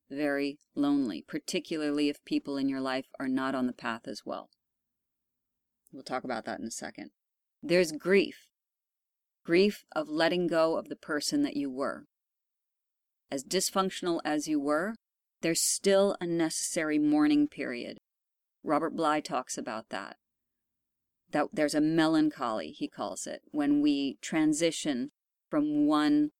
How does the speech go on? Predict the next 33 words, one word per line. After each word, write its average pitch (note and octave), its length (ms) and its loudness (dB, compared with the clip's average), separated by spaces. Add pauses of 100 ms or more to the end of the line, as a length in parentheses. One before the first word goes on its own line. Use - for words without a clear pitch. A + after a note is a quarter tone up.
(120)
way E3 300 2
of D3+ 220 -2
being C#3 400 2
to D#3+ 200 -4
another C#3 380 0
way A#2+ 220 -4
of G#2+ 160 -10
being A2 260 -6
as B2+ 180 -8
we B2+ 380 -4 (340)
psychospiritually C#3 1000 -4 (100)
evolve. C#3+ 460 0 (340)
It's - 240 -4
necessary E3 840 -2 (240)
to - 100 -6
grieve. E3+ 500 0 (1800)
So E3 180 -4
there D#3+ 120 0
will G3 220 4
be G#3 180 0
some G3+ 220 0
grief, G3 360 0 (360)
and D#3+ 200 2
that E3+ 200 0
may E3+ 300 2
also F#3+ 400 -2
tie D3+ 320 -6
into D3 320 -4
the D#3 80 -2
doubt C#3 400 0
and C#3 160 0
the B2+ 60 -2
fear. B2+ 460 -4